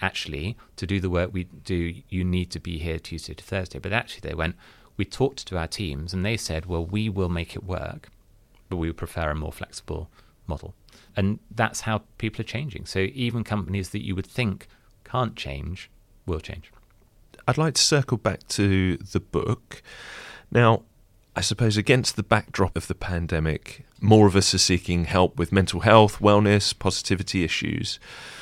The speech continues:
Speaker 2: And there's no doubt that there's a plethora of self-help books and systems on the market into which we can invest our time and trust. What makes The Idea Mindset the one book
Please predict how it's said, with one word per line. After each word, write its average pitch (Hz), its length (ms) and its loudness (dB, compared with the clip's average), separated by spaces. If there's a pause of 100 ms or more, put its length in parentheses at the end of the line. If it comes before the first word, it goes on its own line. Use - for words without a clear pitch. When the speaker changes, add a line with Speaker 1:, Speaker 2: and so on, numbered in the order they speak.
(440)
Speaker 2:
And 107 120 6
there's 120 160 10
no 135 160 12
doubt 104 520 8
that 101 180 4
there's 98 200 4
a 98 60 4
plethora 92 440 4
of 85 140 0
self-help - 560 2
books - 320 0
and 82 120 0
systems 95 920 2 (120)
on 85 140 0
the 80 60 0
market 82 560 0
into 80 520 -2
which - 300 -4
we - 80 -4
can - 180 -6
invest 78 420 -2
our 78 120 -2
time 78 380 -4
and 78 140 -6
trust. - 680 -4 (1300)
What - 240 2
makes 143 340 6
The 110 160 8
Idea 101 440 8
Mindset 87 680 2
the 87 100 4
one 92 360 6
book - 500 0